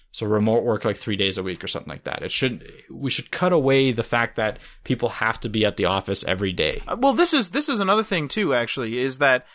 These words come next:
Speaker 2: is that what is the, what is the point of,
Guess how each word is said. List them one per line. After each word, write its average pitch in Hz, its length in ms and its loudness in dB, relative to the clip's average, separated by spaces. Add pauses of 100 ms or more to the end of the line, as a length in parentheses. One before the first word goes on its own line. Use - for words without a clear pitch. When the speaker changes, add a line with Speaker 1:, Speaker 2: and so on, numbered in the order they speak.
Speaker 2:
is 143 160 -2
that 131 240 4 (300)
what 180 240 2
is 240 140 -2
the, 175 360 0
what 196 160 2
is 262 140 -2
the 165 100 2
point 156 560 -2 (320)
of, 143 300 2